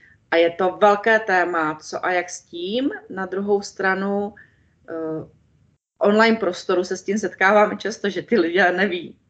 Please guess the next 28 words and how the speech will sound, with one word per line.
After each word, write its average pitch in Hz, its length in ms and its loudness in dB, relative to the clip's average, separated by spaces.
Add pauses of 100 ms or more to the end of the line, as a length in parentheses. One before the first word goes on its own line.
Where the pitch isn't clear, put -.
(140)
v - 40 -20
podstatě 180 520 -4
nic, 180 440 -6 (480)
někteří, 180 800 0
a 175 60 0
dokáží 175 460 0
to 190 120 -6
skvěle 190 340 -4
prodat. 165 500 -4
A - 100 -10
teď, - 420 -8
co 196 140 -8
tam 208 160 2
nastává 180 600 0
a - 100 -2
co - 120 -12
bude 180 140 -4
obrovské 208 680 0
téma, 170 420 -2
veliké 190 440 -2
téma, 170 560 -4 (360)
a 185 60 -6
myslím 190 240 -8
si, 190 120 -10
že 202 100 -2
na 180 100 0
prvním 202 360 0
místě, 160 640 -2